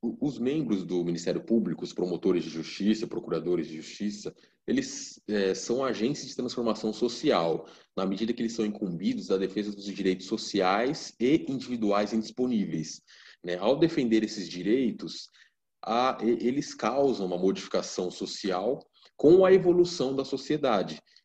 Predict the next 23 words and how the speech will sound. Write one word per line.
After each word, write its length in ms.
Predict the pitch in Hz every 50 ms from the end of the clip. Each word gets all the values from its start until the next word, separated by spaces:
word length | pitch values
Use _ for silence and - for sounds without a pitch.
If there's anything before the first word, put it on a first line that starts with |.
| _ -
garantindo 960 | 92 104 98 101 101 95 90 - - - 101 101 104 113 117 127 135 143 - _ _ -
a, 460 | - 98 101 104 104 98 98 95 90
o 140 | 98 104 101
exercício 480 | 104 104 104 95 - - 107 - - - -
pleno, 460 | - 101 98 104 107 117 117 95 85 - - - _ _ _ - -
é, 280 | 85 90 90 90 90
dos 160 | 87 98 101
direitos. 580 | 98 113 123 107 90 87 85 - 90 82 - - _ - - _ _
Então, 160 | - 117 120
por 140 | - 135 110
exemplo, 240 | 92 85 87 87 98
ao 80 | 104
defender 440 | 110 120 117 - 113 101 98 98 92
o 60 | 95
direito 320 | 87 92 92 95 90 92 98
à 40 |
saúde, 580 | - - - 98 98 95 98 95 101 104 92 87
à 40 | 85
segurança, 920 | - - 92 87 95 95 101 98 98 92 90 - - - 92 82 82 80 80
à 100 | 85 85
moradia, 1040 | 85 87 90 90 90 87 87 85 95 101 95 95 92 92 90 87 85 85 85 - - - _ _ _
à 160 | - 87 87
igualdade, 800 | 87 85 95 87 85 85 90 101 113 123 123 113 - - 85 80